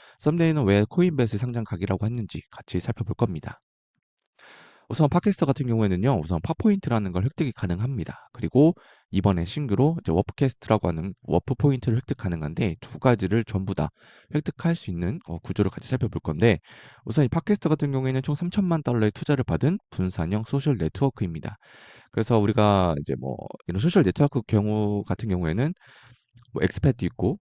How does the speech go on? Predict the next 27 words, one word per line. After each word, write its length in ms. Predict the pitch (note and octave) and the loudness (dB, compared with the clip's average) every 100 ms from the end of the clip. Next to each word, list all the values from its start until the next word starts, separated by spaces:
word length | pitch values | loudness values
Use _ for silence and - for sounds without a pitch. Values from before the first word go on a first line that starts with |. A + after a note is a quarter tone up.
| _ | _
아니면 300 | E2+ F2 F#2+ | -6 -2 -2
프렌텍도 440 | - F#3+ - - | 2 2 0 -4
있고 200 | F#2 - | -4 -2
다양하게 420 | - - G#2+ A2 G2 | -4 -2 -2 -2 -4
있는데, 480 | D2+ D2 A#2 G2 D#2+ - | -4 -2 -2 -2 -4 -8
뭐 200 | D#2+ E2+ - - _ _ _ _ _ _ | -6 -6 -8 -12 _ _ _ _ _ _
페이버도 420 | - F#3 D3+ C3 A2 | 4 6 8 4 4
그렇고 420 | F#2+ - F#2 B2+ | 0 0 0 0
우리가 200 | E2+ F#2 | 2 2
참여했던 440 | F#2 D3 D#3+ D3+ A2+ | 2 0 0 0 -2
것들이죠. 560 | F2 G#2 F2+ E2 A2 - _ - _ - | -2 -2 -2 0 -2 -4 _ -20 _ -2
어, 120 | F2+ | 0
그런데 260 | F#2+ C3+ C3+ | 2 4 4
이제 120 | G2+ | 2
그중에 300 | - A2 B2 | 0 0 0
팟캐스터도 580 | A2+ D3+ - G3 - B2 | 0 0 0 -2 -2 -2
있습니다. 480 | F2 - F2 - - | -2 -4 -8 -8 -10
근데 180 | - G#2 | 0 2
생각보다 460 | G2 F3 F#3 D#3 C#3 | 4 2 0 2 0
진입 320 | - A2+ B2 | 2 0 0
장벽이 440 | A#2 G#2+ G#2 G#2+ - | -2 -2 -2 -4 -4
가장 460 | - F#2 G#2+ G#2 | -2 2 2 0
낮은 300 | E2+ E2 C3+ | -4 -4 -2
거라고 200 | D3 A#2+ | 0 0
저는 160 | G2+ F2+ | 0 0
생각하고 360 | A#2 C3 C3 D#2+ | 0 0 -2 -4
있고요. 340 | - A2 C3+ | -2 -2 -2